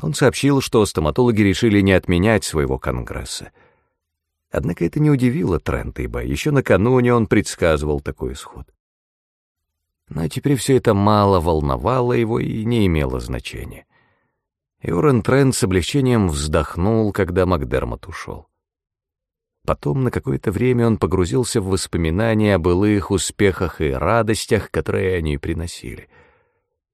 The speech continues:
Да, были времена, ведь еще совсем недавно, когда поселиться у него в отеле стремились многие великие мира сего или почти великие.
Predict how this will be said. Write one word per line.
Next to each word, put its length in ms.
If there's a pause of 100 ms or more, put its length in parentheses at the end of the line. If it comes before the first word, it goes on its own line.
(300)
Да, 340
были 280
времена, 680
ведь 160
еще 180
совсем 400
недавно, 640
когда 300
поселиться 720
у 40
него 260
в 80
отеле 440
стремились 800
многие 680
великие 520
мира 400
сего 320
или 460
почти 520
великие. 560